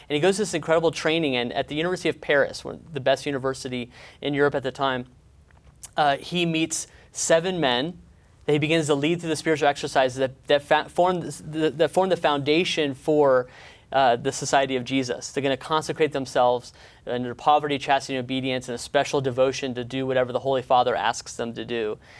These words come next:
Uh, and this is the beginning of the Society of Jesus. They're dedicated to the holy name of Jesus.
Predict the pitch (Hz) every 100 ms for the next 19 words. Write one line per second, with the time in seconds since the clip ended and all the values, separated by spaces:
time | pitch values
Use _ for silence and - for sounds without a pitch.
0 | - - - 127 120 95 131 139 165 151
1 | 147 139 143 143 135 127 - 120 120 123
2 | 123 120 123 131 69 - - 131 135 131
3 | 139 127 - 151 147 139 135 131 120 123
4 | 123 123 -